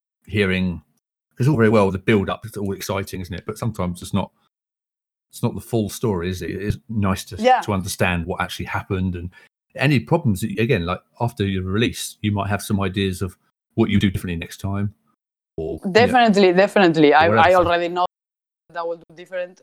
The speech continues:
Speaker 2: but, uh, because at the end, this is not only, so I am a, I, I'm an, a software engineer. That's what I am by profession. I've been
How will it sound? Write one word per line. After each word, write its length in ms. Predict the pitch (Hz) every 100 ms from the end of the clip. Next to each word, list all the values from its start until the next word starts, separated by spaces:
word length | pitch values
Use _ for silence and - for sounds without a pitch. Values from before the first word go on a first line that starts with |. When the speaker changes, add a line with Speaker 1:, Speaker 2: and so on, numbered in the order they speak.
| _ 156
Speaker 2:
but, 260 | 170 143
uh, 600 | 170 165 160 160 156 156 - _ _ -
because 260 | 185 208 214
at 140 | 202 185
the 100 | 214
end, 200 | 277 240
this 120 | 214
is 100 | 208
not 220 | 196 185
only, 440 | 185 180 185 170 143
so 200 | 202 190
I 180 | 214 240 233
am 100 | 202
a, 160 | 185 -
I, 160 | 208 -
I'm 140 | 190
an, 180 | 196 170 -
a 100 | 165
software 360 | - 180 160 156
engineer. 460 | 147 147 143 120 120 _ _
That's 220 | 165 165
what 200 | 165 151
I 100 | 156
am 160 | 147 123 _ 151
by 140 | 147
profession. 480 | 151 139 143 135 131
I've 180 | 143 139
been 260 | 151 147